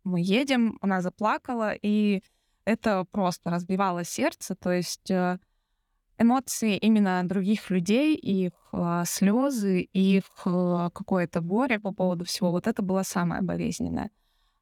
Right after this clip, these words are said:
А моя конкретная какая-то депрессия, наверное, началась, э, уже спустя несколько месяцев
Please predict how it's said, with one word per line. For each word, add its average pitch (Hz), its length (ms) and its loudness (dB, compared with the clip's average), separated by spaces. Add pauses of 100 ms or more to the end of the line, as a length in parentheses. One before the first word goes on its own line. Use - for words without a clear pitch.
(120)
А 226 400 0
моя 208 760 0
конкретная 208 760 -2
какая-то 185 460 -4
депрессия, 190 800 -2
наверное, 190 500 0
началась, 185 800 -2
э, 170 360 0
уже 196 340 0
спустя - 340 -4
несколько 202 460 0
месяцев 226 480 0